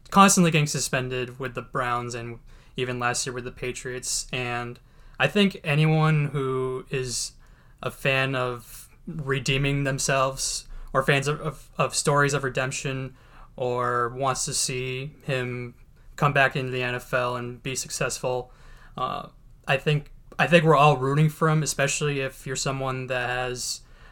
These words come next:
uh, problems, like, similar to Josh. Uh, m-, my thing is, though, I just wanna see if he can be reliable and if he can,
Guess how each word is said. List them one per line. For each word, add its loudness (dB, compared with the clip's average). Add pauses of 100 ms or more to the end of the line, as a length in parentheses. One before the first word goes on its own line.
(140)
uh, -2
problems, 0
like, -4 (240)
similar 0
to -4
Josh. -2 (420)
Uh, -4
m-, -6 (180)
my 6
thing 6
is, 4
though, 4
I 2
just -6
wanna 4
see 0
if -8
he -2
can 0
be -6 (720)
reliable 8
and -2
if -8
he -4
can, -6